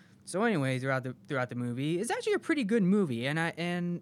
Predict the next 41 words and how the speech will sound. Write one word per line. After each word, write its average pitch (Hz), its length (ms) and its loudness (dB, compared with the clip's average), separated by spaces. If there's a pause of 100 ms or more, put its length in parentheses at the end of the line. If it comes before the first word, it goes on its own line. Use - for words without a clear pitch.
I 151 80 -4
think 254 240 -6
it's 190 120 -2
one 208 120 2
of 196 100 2
the 170 40 2
most 165 400 0
underrated 175 400 0
movies 135 300 -2
of 110 80 -10
all 110 160 -10
time. 139 480 -6 (100)
For - 160 2
an 185 80 4
animated 190 380 4
movie, 147 340 2
it's 147 220 -4
actually 220 340 0
pretty 180 240 2
good, 175 280 2
and 156 480 -2
first 196 260 -2
time 185 220 0
watching 165 360 -2
it, 139 140 -2
I 147 160 0
thought 156 360 2
it 147 120 -2
was 139 340 -2
a 117 160 -6
Disney 160 380 0
movie 120 320 0
at 104 160 -10
first, 190 320 0
but 139 260 -2
no, 151 280 2
I 139 120 2
was 151 160 -2
totally 165 320 -2
wrong. 113 480 -6
I, 101 80 -12